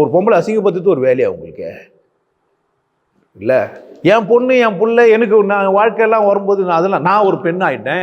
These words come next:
எனக்கு வந்து என் கணவனை கல்யாணம் பண்ணி ஒரு பத்து வருஷமா எனக்கு புள்ள இல்லைன்னா என்ன பண்ணணும்? நான் என்ன கேட்பேன்ல, அப்ப நான் என்ன பண்ணணும்? அப்படித்தானே? மாமா கொஞ்ச நேரம் தள்ளி இரு, அஹ், எங்க அத்தை வீட்டுக்கு போயிட்டு வரேன், எங்க மாமா வீட்டுக்கு போயிருந்தேன். காசிக்கு எதுக்கு அமிச்சானுங்க?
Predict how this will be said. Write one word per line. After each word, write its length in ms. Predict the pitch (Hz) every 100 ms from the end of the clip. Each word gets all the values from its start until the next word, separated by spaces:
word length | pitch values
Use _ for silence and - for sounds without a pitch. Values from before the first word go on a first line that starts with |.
| 156
எனக்கு 200 | 139 135
வந்து 140 | 156
என் 120 | 139 123
கணவனை 240 | 139 139
கல்யாணம் 260 | 120 127 127
பண்ணி 140 | 123 156
ஒரு 80 | -
பத்து 180 | 143 143
வருஷமா 260 | 131 143 165
எனக்கு 200 | 135 110
புள்ள 180 | 131 120
இல்லைன்னா 240 | 123 143
என்ன 100 | 127 117
பண்ணணும்? 240 | 104 104 110
நான் 180 | 113 104 _ _ _ -
என்ன 160 | 156 170
கேட்பேன்ல, 340 | 180 135 123 127 - - _ _
அப்ப 120 | - 175
நான் 100 | 190
என்ன 80 | 196 165
பண்ணணும்? 340 | 147 139 147 160 _ _ _ _ _ _ _ _ _ _ _ _ _ _ _ _ _ _ _
அப்படித்தானே? 460 | 220 247 208 151 190 139 110 - _
மாமா 180 | - 180 160
கொஞ்ச 160 | 151
நேரம் 180 | 165 151
தள்ளி 180 | 160 160 131
இரு, 140 | 135 120 - - _
அஹ், 240 | 135 123 123 -
எங்க 100 | 131
அத்தை 180 | 131 151
வீட்டுக்கு 220 | 135 123
போயிட்டு 200 | 127 123
வரேன், 120 | 131 135
எங்க 100 | 131
மாமா 140 | 135 127
வீட்டுக்கு 280 | 117 113
போயிருந்தேன். 340 | 110 107 101 127
காசிக்கு 320 | 185 254 208 180
எதுக்கு 180 | 175
அமிச்சானுங்க? 400 | 139 135 120 113